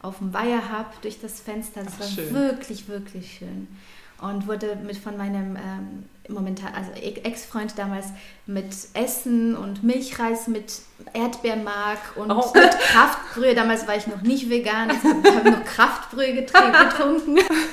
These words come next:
Speaker 1: Also es ist echt nicht zu vergleichen mit einer Klinikgeburt, wo das Licht grell ist, wo das Fachpersonal die ganze Zeit hin und her
Speaker 2: Ja.
Speaker 1: rennt und,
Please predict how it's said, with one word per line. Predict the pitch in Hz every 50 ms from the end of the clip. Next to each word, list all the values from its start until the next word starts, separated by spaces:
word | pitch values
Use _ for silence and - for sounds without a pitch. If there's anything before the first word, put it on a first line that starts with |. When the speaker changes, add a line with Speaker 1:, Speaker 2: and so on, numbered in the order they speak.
| 320 311
Speaker 1:
Also | 262 269 277 294
es | 285 277
ist | 311 320 302 - - -
echt | 285 285 285 285 285 277 - - - 254
nicht | 254 269 277 294 311 302 - - -
zu | 302 277
vergleichen | - - 302 247 240 220 233 240 240 240 - - 254 233
mit | 226 226 - -
einer | 202 202 208 220 226 233
Klinikgeburt, | - - 269 381 403 302 233 - - - - 185 185 - 180 185 185 185 185 - - -
wo | 190 214 220
das | 220 233 233 - - - -
Licht | 220 214 269 294 294 - - - - - -
grell | - 220 226 233 233 240 233 233
ist, | - 196 214 220 233 233 233 - -
wo | 220 220
das | 214 208 226 - -
Fachpersonal | - - 247 262 262 - - 240 233 233 233 233 226 226 226 233
die | 233 226 -
ganze | 208 214 220 233 240 240 233
Zeit | - 220 208 208 208 208 - - - - - - -
hin | - 262 262 262
und | 254 240 240
her | 240 - 226 214 220 220 220 - - - - -
Speaker 2:
Ja. | - 214 202 226
Speaker 1:
rennt | 226 226 233 240 240 240 - -
und, | 214 208 214 214 220 -